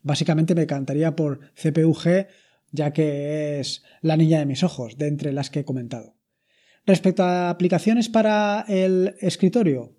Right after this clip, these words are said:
eh, perdón, para el terminal, pues respecto al terminal, pues también tienes un buen abanico de aplicaciones. Entre ellas, por ejemplo, te puedo decir H W Info. Antes que nada, recordarte que todo esto que estoy comentando está en las notas del programa y allí te pone tanto cómo puedes instalar cada una de las aplicaciones,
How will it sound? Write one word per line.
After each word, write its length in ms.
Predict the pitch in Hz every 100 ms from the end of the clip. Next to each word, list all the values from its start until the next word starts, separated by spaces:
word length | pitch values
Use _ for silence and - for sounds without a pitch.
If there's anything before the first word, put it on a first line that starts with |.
| _
eh, 160 | 180 165
perdón, 320 | 160 190 156
para 160 | 156 151
el 60 |
terminal, 440 | 165 165 196 139 113
pues 220 | 151 143
respecto 420 | 156 - 160 180
al 80 | 165
terminal, 460 | 170 170 214 233
pues 380 | 226 160 - - _
también 260 | 165 165 196
tienes 300 | 214 214 214 -
un 180 | 185
buen 180 | 170 196
abanico 360 | 185 170 175 196
de 60 |
aplicaciones. 600 | 165 147 131 143 117 110 -
Entre 260 | 170 151 175
ellas, 240 | 208 202
por 140 | 185
ejemplo, 500 | 156 196 175 190 220 - _ _ _
te 120 | 165
puedo 140 | 175
decir 300 | 175 175 208 208
H 260 | 160 -
W 420 | 170 170 165 170 170
Info. 480 | 196 175 185 226 - _ _ _ _ _
Antes 280 | 175 170 202
que 80 | 202
nada, 240 | 220 175
recordarte 520 | 156 147 156 165 208
que 140 | 180 151
todo 240 | 170 170
esto 200 | 175 190
que 80 | 170
estoy 160 | -
comentando 640 | 180 175 170 196 196 196 196
está 240 | - 165
en 60 | 165
las 120 | 147
notas 240 | 143 151 165
del 140 | 170
programa 400 | 165 170 175 190
y 60 | 156
allí 220 | 156 170
te 120 | 170
pone 260 | 165 160 135
tanto 320 | 160 160 143
cómo 220 | 180 190
puedes 260 | 180 190 175
instalar 360 | 165 190 185
cada 160 | - 139
una 240 | 156 170
de 40 | 170
las 100 | 165
aplicaciones, 680 | 165 170 156 196 196 226 -